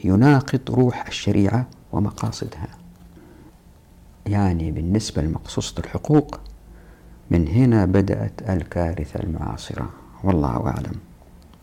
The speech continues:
ليه؟ لأنه مجرد التفكير بأنه الجري وراء ظواهر النصوص أو العمل بمقتضى القياس سيؤدي إلى ما يناقض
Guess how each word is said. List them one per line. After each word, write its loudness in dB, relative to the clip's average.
ليه؟ 10
لأنه 8
مجرد 8
التفكير 6
بأنه 4
الجري 6
وراء 2
ظواهر 2
النصوص 0
أو 4
العمل 4
بمقتضى 0
القياس -2
سيؤدي 4
إلى 2
ما 0
يناقض 0